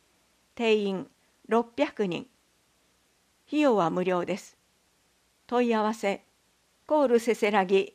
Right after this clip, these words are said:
美濃田さん。電話三四の四零五六。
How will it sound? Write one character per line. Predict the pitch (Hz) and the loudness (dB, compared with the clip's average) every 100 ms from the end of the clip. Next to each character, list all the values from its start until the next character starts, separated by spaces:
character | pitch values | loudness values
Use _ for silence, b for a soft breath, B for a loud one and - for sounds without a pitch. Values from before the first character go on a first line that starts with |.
| - | -6
美 | 262 | -2
濃 | 262 208 | 0 0
田 | 180 | -2
さ | - 151 | -6 -10
ん。 | - _ _ _ _ _ _ 254 | -12 _ _ _ _ _ _ 0
電 | 269 254 240 | 2 2 2
話 | 240 | 0
三 | 285 294 262 | 2 2 2
四 | 254 233 190 | 2 0 0
の | 185 170 - _ _ - | -2 -4 -6 _ _ 0
四 | 294 277 233 | 2 2 2
零 | 220 180 - | 0 0 -4
五 | - 233 185 | -2 0 0
六。 | 156 - - - | -4 -10 -14 -14